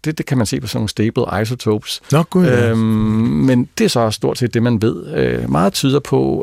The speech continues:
Speaker 1: at de findes, kan findes inde i levende planter. De har kæmpestor biomasse ude i den der type habitater, men hvad der egentlig foregår,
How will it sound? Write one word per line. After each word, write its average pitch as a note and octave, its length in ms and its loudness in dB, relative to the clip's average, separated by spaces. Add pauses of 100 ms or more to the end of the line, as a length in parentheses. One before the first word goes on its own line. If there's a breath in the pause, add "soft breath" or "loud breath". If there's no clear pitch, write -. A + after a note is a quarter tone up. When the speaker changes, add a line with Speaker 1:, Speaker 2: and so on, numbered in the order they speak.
Speaker 1:
at A#2+ 160 0 (600)
de G#2 380 -6
findes, - 720 -4
kan G2+ 100 -4
findes A#2+ 440 -2
inde A#2+ 300 2
i G#2 80 0
levende C3 300 0
planter. C#3+ 380 -4 (1000 soft breath)
De A2+ 60 0
har F#2+ 40 0
kæmpestor D#3+ 420 0
biomasse B2 600 0
ude A#2 100 2
i B2+ 40 -2
den B2 140 0
der B2 100 -2
type A#2+ 300 -2
habitater, A2 540 -2 (220)
men G2+ 180 -2
hvad D2 120 -8
der - 60 -10 (120)
egentlig A3 280 2
foregår, C3 480 -2